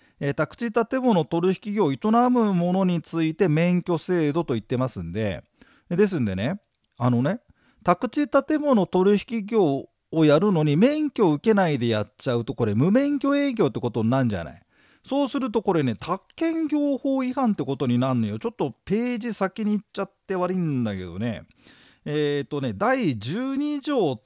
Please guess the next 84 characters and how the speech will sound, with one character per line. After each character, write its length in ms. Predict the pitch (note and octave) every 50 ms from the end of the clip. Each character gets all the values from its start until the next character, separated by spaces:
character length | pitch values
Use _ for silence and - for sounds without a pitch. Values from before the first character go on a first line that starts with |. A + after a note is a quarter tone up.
| _ _
っ 20 | -
て 160 | D#3+ D#3+ E3
の 220 | D#3 C#3 A#2 G#2+
が 320 | G2 A#2 C3 C#3 C#3 C3 - -
あ 80 | -
り 160 | C3+ D3+ D#3+ D#3
ま 180 | D#3 D3 C#3+
す。 260 | C3 - B2+ G#2 F#2 -
ち 100 | - G#3+
ょ 20 |
っ 40 | A3
と 140 | - D3 B2
ね、 220 | A#2+ A#2 A2+ - -
何 160 | - D#3+ F3 F3
ペ 120 | - G3
ー 20 | E3
ジ 100 | C#3+ B2+
か 80 | G#2+
後 180 | A2 A2 G2+ -
ろ、 120 | A#2 A2
五、 240 | G#2+ A#2+ D#3+ D3 C#3+
六、 180 | C#3+ C3+ - C3+
七、 180 | C#3 B2+ A#2
八 180 | A2+ A#2+ A#2 -
で 80 | - A2
条 160 | G2+ C3+ D3
文 180 | C3 C3+ C#3 C3
が 100 | C3 C3+
あ 40 | C3+
る 80 | A#2
で 120 | F#2 E2+ E2
し 60 | E2+
ょ。 180 | A#2 D#3 G#3 - _ _ _ -
で、 100 | C#3+ C3+
途 160 | - C#3+ C3+
中 140 | - D3 D3+
エ 80 | D3+
ク 80 | C#3+ -
サ 80 | - B2+
サ 160 | - B2 G#2+
イ 80 | G#2
ズ 140 | F2+ F#2 G2
が 60 | F#2
入 60 | G#2 G2+
っ 20 |
て、 120 | - - G2
七、 220 | A2 C#3+ C3 A2+
八、 240 | A#2 A#2+ A2 - -
九、 240 | _ - A#2+ G#2 F#2
十、 240 | F2 A2+ A2+ G#2 F2+
十 320 | E2 F#2+ G2+ G#2 G#2 G2+
一。 240 | G2 G2 - - F#2
そ 160 | - - D3
の 120 | F3+ F#3+
次 280 | F3+ - G3 E3+ D#3+ A2
に、 300 | F#2 G2 G#2 F#2+ D#2 - _ _ - - _ - - - _ _
十 240 | C#3 C#3 E3+ G#3 B3
二 180 | B3+ C#4 C4+
条 180 | B3 B3 G3 C3
っ 80 | G#2 -
て 100 | - G2+
あ 40 |
り 140 | G2 G2+ G2
ま 120 | G2 F#2+ F2+
し 100 | - -
て 100 | E2+ D#2+
ね、 160 | F#2 F2+ D#2
無 140 | F#2+ A2+ C#3
免 300 | F#3 A3+ B3+ C4 B3+ B3+
許 160 | - B3 A#3+
事 160 | A#3 C4+ B3+
業 240 | A3+ B3 G3 D3+ B2
等 260 | G#2+ - D#3 D#3+ D3+
の 140 | A#2+ F#2+ F2
禁 240 | - - A#2 A#2+ B2
止 180 | A2+ - - B2
っ 20 |
て 120 | _ -
あ 20 | F2+
る 80 | F2+
じ 80 | E2 -
ゃ 60 | C2
な 60 | B1
い。 60 | -